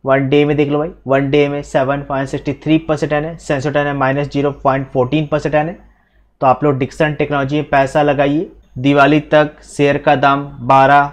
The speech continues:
हज़ार हो जाएगा और पैसा बनेगा। ये एक प्योर मल्टीबैगर स्टॉक है। पच्चीस तीस हज़ार रुपये भी लगा के छोड़ देते हो ना, तो आपका पैसा लॉन्ग टर्म में बहुत बन सकता है।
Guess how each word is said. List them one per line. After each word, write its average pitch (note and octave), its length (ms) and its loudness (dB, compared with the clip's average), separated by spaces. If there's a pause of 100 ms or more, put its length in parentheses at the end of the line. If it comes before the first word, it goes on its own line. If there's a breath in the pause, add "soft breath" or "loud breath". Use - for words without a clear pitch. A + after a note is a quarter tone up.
(140)
हज़ार C#3 340 6
हो D3+ 160 2
जाएगा D3 360 2 (380)
और - 160 6
पैसा D3+ 420 4
बनेगा। E3 460 2 (140)
ये C#3 140 4
एक D3 180 -2
प्योर D#3+ 340 6 (300)
मल्टीबैगर D#3 640 4
स्टॉक C3 380 0
है। A2 180 -4 (240)
पच्चीस D#3+ 340 0 (100)
तीस D#3+ 280 0
हज़ार D#3 260 4
रुपये D#3+ 180 2
भी D#3+ 80 2
लगा D3+ 300 6
के D#3 160 0
छोड़ D#3+ 300 2
देते D#3 260 2
हो C#3+ 120 0
ना, D3 140 0 (320 loud breath)
तो D#3 60 2
आपका D3 260 2
पैसा E3 400 2
लॉन्ग D#3 340 2
टर्म E3 160 2
में E3+ 160 -2 (100)
बहुत E3+ 420 2
बन C3+ 160 -2
सकता A#2 380 -6
है। F#2+ 140 -8